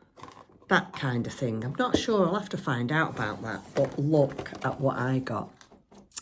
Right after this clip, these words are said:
So, it's a little box of doll toys, ikea doll toys. I'm gonna open it and show it to you. Oh, I saw it and I was like, Oh, I've got to have one of them.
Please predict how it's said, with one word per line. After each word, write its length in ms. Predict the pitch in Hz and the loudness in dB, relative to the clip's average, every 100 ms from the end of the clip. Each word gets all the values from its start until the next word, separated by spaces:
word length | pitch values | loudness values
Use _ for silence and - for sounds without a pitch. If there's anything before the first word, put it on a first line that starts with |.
| - - - - _ | -14 -20 -20 -20 _
So, 420 | - 170 127 - - _ _ _ _ _ _ | 0 4 4 0 -10 _ _ _ _ _ _
it's 260 | 139 131 - - | -4 -2 -4 2
a 60 | |
little 460 | 151 180 196 - 123 | 4 6 2 0 -2
box 640 | 156 156 110 - - - - | 2 2 2 -2 -10 -10 -4
of 340 | 120 73 - - _ | -4 -4 -8 -18 _
doll 260 | 143 160 135 | 4 6 4
toys, 540 | - 143 139 139 117 - | 2 4 4 4 0 -2
ikea 760 | 160 180 131 - 170 156 123 - - - - - - | 2 4 4 6 6 6 0 -2 -10 -18 -14 -12 -2
doll 240 | 139 156 156 | 6 6 6
toys. 440 | - 120 107 117 | 2 0 0 -2
I'm 120 | 135 | 2
gonna 160 | 156 160 | 6 8
open 300 | 147 135 120 | 8 6 4
it 80 | 117 | 0
and 100 | 117 | -2
show 220 | 120 123 | 0 0
it 120 | 120 | 0
to 100 | - | -2
you. 200 | 120 117 - | -2 -2 2
Oh, 420 | 147 160 175 135 | 8 10 10 8
I 40 | - | 6
saw 360 | - 151 165 | 4 10 12
it 140 | 151 123 | 12 10
and 120 | 123 | 8
I 40 | |
was 180 | 131 135 | 6 6
like, 280 | 127 123 - | 4 -2 -4
Oh, 460 | - 784 740 698 679 | 4 10 12 12 12
I've 80 | 659 | 12
got 240 | 554 539 | 8 8
to 60 | - | 4
have 160 | 466 466 | 2 4
one 200 | 392 403 | 4 4
of 60 | |
them. 300 | 339 285 262 | 2 2 0